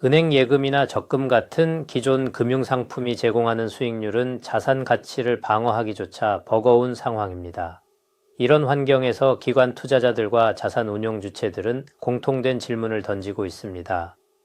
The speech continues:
가격이 오를 때까지 기다리는 것이 맞는가? 아니면 보유하는 순간부터 현금 흐름을 만들어내는 구조를 가져가야 하는가?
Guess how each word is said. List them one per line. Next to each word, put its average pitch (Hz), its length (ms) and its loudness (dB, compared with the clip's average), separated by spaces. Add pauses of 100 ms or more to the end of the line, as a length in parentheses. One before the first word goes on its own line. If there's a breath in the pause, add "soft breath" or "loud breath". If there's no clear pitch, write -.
(320)
가격이 123 420 2
오를 120 320 2
때까지 117 440 0
기다리는 113 520 0
것이 104 240 -4
맞는가? 92 720 -4
아니면 117 380 -4
보유하는 143 560 4
순간부터 120 920 0
현금 131 380 -2
흐름을 113 680 -2
만들어내는 117 800 0
구조를 110 480 -2
가져가야 101 680 0
하는가? 98 540 -4